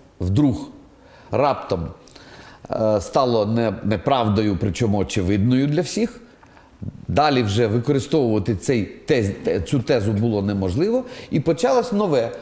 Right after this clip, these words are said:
Буде фальсифіковано все. От зараз всі розмовляють тільки про, е, підкуп виборців. Причому,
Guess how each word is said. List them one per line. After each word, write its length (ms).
Буде 400
фальсифіковано 880
все. 280
От 160
зараз 480
всі 480
розмовляють 920
тільки 340
про, 460
е, 540
підкуп 420
виборців. 560
Причому, 600